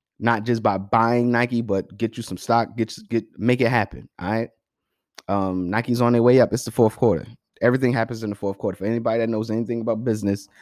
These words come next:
the fourth quarter is where you make your money. Why? Because you have every single major sport hitting in some form or fashion. N F L just came back.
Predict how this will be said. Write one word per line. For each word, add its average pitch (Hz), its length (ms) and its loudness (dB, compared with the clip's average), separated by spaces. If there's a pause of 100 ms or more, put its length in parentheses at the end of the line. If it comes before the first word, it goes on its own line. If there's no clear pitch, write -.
the 98 60 -10
fourth 123 260 4
quarter 120 180 6
is 110 80 4
where 110 120 6
you 110 100 4
make 110 200 4
your 113 80 2
money. 110 320 2 (100)
Why? 117 500 -2 (400)
Because 113 240 2
you 117 60 4
have 104 280 2
every 127 200 6
single 127 240 2
major 120 260 4
sport 123 340 2
hitting 120 300 0
in 117 100 2
some 120 240 0
form 117 220 -2
or 110 40 -6
fashion. 123 500 -4 (600)
N 123 140 4
F 120 120 2
L 123 140 8
just 123 220 0
came 120 220 0
back. 120 240 0